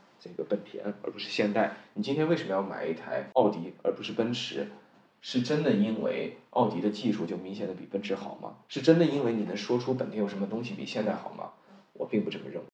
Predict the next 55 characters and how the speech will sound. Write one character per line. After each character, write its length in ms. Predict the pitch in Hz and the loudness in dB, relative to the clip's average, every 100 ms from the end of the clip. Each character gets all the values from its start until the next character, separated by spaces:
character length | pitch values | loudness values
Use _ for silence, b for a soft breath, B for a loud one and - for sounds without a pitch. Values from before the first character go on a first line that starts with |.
| - | -4
然 100 | 107 | 2
后 60 | 123 | 4
你 60 | |
买 100 | 113 | 4
手 140 | 120 104 | 2 -2
机 100 | - | -2
也 80 | 107 | 0
是 160 | - 87 | 0 -2
的， 100 | - | -2
我 40 | |
们 80 | 104 | -2
抛 160 | - 120 | -2 2
开 200 | 120 120 B B | 2 0 B B
技 140 | - 135 | -2 2
术 120 | 104 | 2
独 140 | - | 2
特 140 | - 113 | 2 2
的 80 | - | 2
苹 180 | 101 | -2
果 80 | - | -2
不 140 | - 104 | -2 -4
谈， 260 | 107 101 B B | -8 -10 B B
绝 160 | - 113 | 2 6
大 140 | 135 | 6
多 100 | 127 | 6
数 120 | 127 123 | 2 2
的 100 | - | 2
安 140 | 131 | 0
卓 140 | 104 | 0
手 140 | - - | 0 -4
机， 320 | - - - B B | -6 -10 -12 B B
他 100 | - | -4
们 220 | 120 110 - | 0 2 0
的 80 | |
A 400 | - 117 127 127 - - | 4 6 6 4 -6 -6
比 100 | 98 | -6
B 240 | - 139 101 | -2 -2 -2
比 180 | 98 90 | -4 -4
C 260 | 113 117 | 2 2
真 160 | - 123 | 0 -2
的 80 | 117 | -2
有 100 | - | -4
什 140 | - | -6
么 60 | 104 | -6
技 160 | 113 | -6
术 80 | 104 | -6
差 200 | - 110 | -6 -6
异 100 | 117 | -4
吗？ 160 | 98 - 107 | -6 -10 -10
那 60 | 120 | -6
为 80 | 127 | -6
什 140 | 113 | -6
么 80 | 101 | -4
最 160 | 107 | -2
终 220 | 110 110 | -2 -4